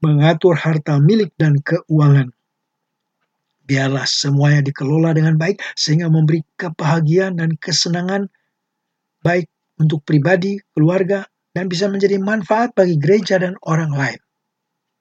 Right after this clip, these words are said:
Kembali kepada kisah anak bungsu tadi. Situasi hidupnya berubah dengan dihabiskannya semua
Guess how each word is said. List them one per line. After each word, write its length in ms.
Kembali 480
kepada 240
kisah 320
anak 240
bungsu 240
tadi. 300
Situasi 680
hidupnya 420
berubah 880
dengan 240
dihabiskannya 720
semua 720